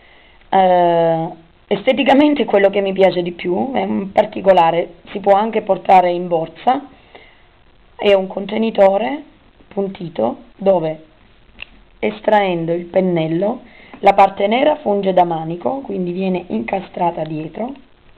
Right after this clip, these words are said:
ecco qua. Questo diventa un bellissimissimo pennello per labbra, dove si può sfumare il rossetto, ecco qua, a lingua di gatto ovviamente, setole morbidissime,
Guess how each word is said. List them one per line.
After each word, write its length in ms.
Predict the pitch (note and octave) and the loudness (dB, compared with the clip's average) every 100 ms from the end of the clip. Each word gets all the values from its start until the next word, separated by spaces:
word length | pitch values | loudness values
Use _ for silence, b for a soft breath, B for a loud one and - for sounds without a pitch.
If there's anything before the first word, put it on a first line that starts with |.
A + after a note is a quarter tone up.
| - - | -20 -14
ecco 240 | F#3 - | -12 -10
qua. 200 | - E3+ - B B B B | -14 -16 -20 B B B B
Questo 260 | - C4+ C4+ | -4 -4 -2
diventa 480 | G3 F#3 F3 F3 F#3 | 0 2 2 0 0
un 180 | G3+ G#3 | 0 -2
bellissimissimo 1080 | B3 A3+ - G#3 G3+ F#3+ - G3+ G#3 - - _ _ - | -2 -4 -8 -6 -4 -4 -6 -6 -6 -6 -12 _ _ -2
pennello 500 | A#3 A3+ F3 E3+ E3+ | 0 0 0 0 -2
per 300 | F3+ F3 F3 | -2 -4 0
labbra, 520 | E3 E3+ E3 F3 F#3 - _ B B B _ | 0 0 0 -2 -2 -12 _ B B B _
dove 300 | - F3+ F3 | 0 0 0
si 80 | F#3+ | -10
può 240 | F3+ F3 - - | -4 -4 -4 -8
sfumare 480 | G#3 G3 E3+ D#3+ E3 | -2 2 2 0 -2
il 140 | G3 | -4
rossetto, 760 | F3 E3 - F3 - - - - - _ _ _ _ _ _ | -4 -6 -6 -8 -8 -6 -4 -6 -20 _ _ _ _ _ _
ecco 260 | - F#3+ F3 | -14 -12 -12
qua, 180 | - E3+ b b b b | -14 -18 b b b b
a 80 | - | -4
lingua 360 | F#3+ F3 E3 F3 | -2 -2 0 -2
di 100 | G3 | 0
gatto 320 | B3+ C#4 A#3+ | -2 -2 -4
ovviamente, 580 | F3 F#3 A#3+ C4 A#3+ - | -6 -4 -4 -6 -6 -8
setole 560 | - G3 F#3+ E3+ E3+ F3 - _ | -4 -4 -2 -2 -2 -4 -16 _
morbidissime, 1040 | F3+ F#3 G#3 G3 F3 - - A#3 C#4 - | -8 -8 -8 -8 -10 -12 -8 -6 -6 -10